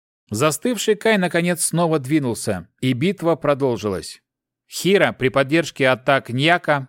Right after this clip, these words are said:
моментально ринулся на него. Хира Анда. Его атака обладает особой формой, что позволяет этому оружию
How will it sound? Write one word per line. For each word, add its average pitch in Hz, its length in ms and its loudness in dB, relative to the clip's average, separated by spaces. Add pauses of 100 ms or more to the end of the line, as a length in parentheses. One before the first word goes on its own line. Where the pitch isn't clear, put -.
моментально 147 680 0
ринулся 131 460 0
на 117 80 2
него. 107 360 -2 (960)
Хира 120 560 -4
Анда. 87 500 -6 (600)
Его 143 360 0
атака 196 360 0
обладает 160 480 0
особой 147 400 -2
формой, 139 560 -2
что - 160 -8
позволяет 117 560 -2
этому 113 320 -2
оружию 156 480 0